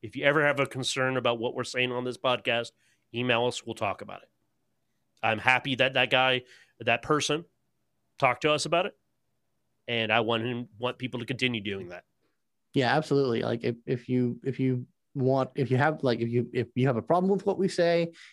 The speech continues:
Speaker 2: if, you know, if, if we, we're out of, we're out of line on something, we are approachable. Like, we're not, we're not gonna piss in your,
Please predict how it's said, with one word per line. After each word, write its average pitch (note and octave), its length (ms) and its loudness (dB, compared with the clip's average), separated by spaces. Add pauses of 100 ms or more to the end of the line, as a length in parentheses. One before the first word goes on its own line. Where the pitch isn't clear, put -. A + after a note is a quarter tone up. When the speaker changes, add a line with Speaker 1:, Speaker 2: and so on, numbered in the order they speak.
(140)
Speaker 2:
if, A#2 180 -2
you A#2 80 2
know, A2 140 0
if, - 240 -2
if B2 220 -4
we, A#2+ 160 2
we're B2 280 0
out C3+ 160 4
of, C3+ 100 2
we're C3+ 140 2
out C#3 160 4
of D3 80 2
line C#3+ 500 2 (380)
on D#3 180 2
something, E3+ 560 2 (840)
we C#3+ 240 2
are D3 160 4
approachable. B2 680 0 (200)
Like, A2 160 0
we're C3+ 100 4
not, C3 260 2
we're C3+ 140 2
not C3 160 2
gonna C3+ 120 2
piss C#3 240 0
in C3+ 60 0
your, C3 420 0